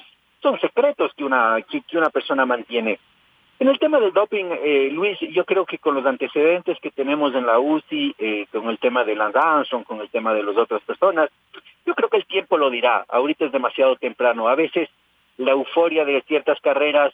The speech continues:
permite que la fiesta siga y eventualmente después de algunos años es cuando sale a la luz, ah, la verdad. Hay que esperar, ojalá que, ojalá que todo sea bien, ojalá que todo sea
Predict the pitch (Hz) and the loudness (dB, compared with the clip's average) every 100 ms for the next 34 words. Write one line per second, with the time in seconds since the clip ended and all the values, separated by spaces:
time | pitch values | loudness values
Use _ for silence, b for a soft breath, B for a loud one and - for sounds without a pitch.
0 | - 127 139 139 135 - 120 110 143 135 | -4 -6 -6 -6 -6 -4 -4 -2 -4 -4
1 | 123 - 160 135 135 _ _ _ _ _ | -4 -4 -2 0 0 _ _ _ _ _
2 | 165 180 180 226 208 208 208 165 - 175 | -2 -2 0 -2 0 -2 -2 -2 -2 -2
3 | 170 160 160 160 156 156 151 139 131 135 | 0 0 0 2 2 0 -4 -8 -6 -4
4 | 131 117 131 127 123 117 131 - - 113 | -4 -2 0 2 2 0 -6 -12 -6 -2
5 | 107 104 98 113 120 143 349 160 - - | 2 2 0 2 2 2 2 2 -2 -4
6 | 147 - - 226 240 180 - 143 156 - | -4 -4 -2 0 2 2 0 0 0 -2
7 | 151 139 _ - - _ 131 - 170 190 | -6 -12 _ -20 -20 _ -6 0 0 0
8 | 185 190 180 156 175 165 156 165 170 165 | -4 -2 -2 0 2 0 0 -2 0 0
9 | 160 - 147 143 151 143 143 - 139 143 | -2 0 -2 -2 -4 -2 -2 0 2 2